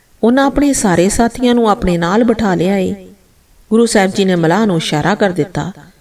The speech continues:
ਤੇ ਬੇੜੀ ਪਾਣੀ ਵਿੱਚ ਤਰਨ ਲੱਗ ਪਈ। ਮਹਾਰਾਜ ਜੀ ਕਹਿੰਦੇ ਨੇ ਕਿ ਪਾਣੀ ਬਹੁਤ ਸਾਫ਼ ਨਜ਼ਰ ਆ ਰਿਹਾ ਏ। ਸੰਗਤ ਜੀ, ਪਹਿਲੇ ਸਮਿਆਂ ਵਿੱਚ ਨਦੀਆਂ ਨੂੰ ਬਹੁਤ ਪਵਿੱਤਰ ਮੰਨਿਆ ਜਾਂਦਾ ਸੀ। ਕੋਈ ਆਪਣਾ ਹੱਥ ਵੀ ਨਹੀਂ ਸੀ ਧੋਂਦਾ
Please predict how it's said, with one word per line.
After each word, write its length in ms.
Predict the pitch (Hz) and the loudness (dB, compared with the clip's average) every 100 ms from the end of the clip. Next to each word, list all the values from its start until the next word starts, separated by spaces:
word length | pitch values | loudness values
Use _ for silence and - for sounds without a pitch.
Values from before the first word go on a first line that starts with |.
| _ _ _ - | _ _ _ -4
ਤੇ 120 | 190 | 0
ਬੇੜੀ 440 | 170 165 175 175 185 170 _ _ _ _ | 2 2 0 -4 -8 -20 _ _ _ _
ਪਾਣੀ 280 | 190 202 240 | -2 2 2
ਵਿੱਚ 200 | 175 156 | 0 -2
ਤਰਨ 280 | 160 160 226 | -4 -2 0
ਲੱਗ 140 | 220 202 - | 0 -2 -6
ਪਈ। 200 | 185 196 - - _ _ - | -6 -8 -16 -20 _ _ -2
ਮਹਾਰਾਜ 300 | 208 254 254 | 2 2 2
ਜੀ 80 | 254 | 0
ਕਹਿੰਦੇ 320 | 247 247 254 | 0 0 2
ਨੇ 100 | 240 | 2
ਕਿ 100 | 277 | 0
ਪਾਣੀ 360 | - 202 214 214 | -2 -2 0 0
ਬਹੁਤ 380 | 170 170 226 | -2 0 -2
ਸਾਫ਼ 340 | 247 247 240 240 | 0 0 0 0
ਨਜ਼ਰ 300 | 202 175 156 | -2 -2 -4
ਆ 140 | 147 | -4
ਰਿਹਾ 180 | - 143 | -6 -8
ਏ। 100 | 202 - - _ _ _ _ - | -10 -16 -20 _ _ _ _ -4
ਸੰਗਤ 300 | 269 262 320 | -2 0 2
ਜੀ, 100 | 370 | 2
ਪਹਿਲੇ 340 | 320 233 262 | 2 2 2
ਸਮਿਆਂ 400 | 254 196 175 175 | 2 -2 0 0
ਵਿੱਚ 220 | 180 175 | 0 -2
ਨਦੀਆਂ 380 | 180 180 196 202 | -2 0 0 0
ਨੂੰ 140 | 190 156 | 0 -2
ਬਹੁਤ 420 | 185 196 202 196 | 0 0 0 -2
ਪਵਿੱਤਰ 440 | 190 170 175 175 | -2 -2 -2 -4
ਮੰਨਿਆ 320 | 160 156 151 | -2 -4 -4
ਜਾਂਦਾ 360 | 151 135 147 - | -4 -6 -6 -12
ਸੀ। 320 | - - _ _ _ _ _ _ _ | -14 -20 _ _ _ _ _ _ _
ਕੋਈ 200 | - 214 | 0 2
ਆਪਣਾ 380 | 208 208 170 170 180 | 2 0 -2 0 -2
ਹੱਥ 180 | 170 208 | -2 -2
ਵੀ 100 | 202 | 0
ਨਹੀਂ 120 | 165 | -2
ਸੀ 180 | - 147 | -2 -4
ਧੋਂਦਾ 380 | 160 139 - | -4 -6 -8